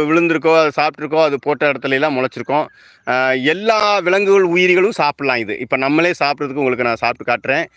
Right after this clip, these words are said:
பாருங்க, இதோடைய இந்தா நம்ம பறிப்போம். இப்ப ஒண்ணு மட்டும் நான் உங்களுக்கு சாப்பிட்டு காட்டுறேன்.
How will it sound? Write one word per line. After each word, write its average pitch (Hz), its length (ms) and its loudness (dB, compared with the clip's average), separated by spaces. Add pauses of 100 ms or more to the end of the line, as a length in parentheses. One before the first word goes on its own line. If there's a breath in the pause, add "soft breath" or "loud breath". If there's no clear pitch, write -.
(300 soft breath)
பாருங்க, 131 340 0
இதோடைய 113 580 0 (340 soft breath)
இந்தா 139 200 2
நம்ம 123 180 0 (120)
பறிப்போம். 143 380 0 (760)
இப்ப 123 360 2
ஒண்ணு 170 140 6
மட்டும் 180 240 0
நான் 160 180 2
உங்களுக்கு 123 380 0
சாப்பிட்டு 135 400 -4
காட்டுறேன். 117 320 -4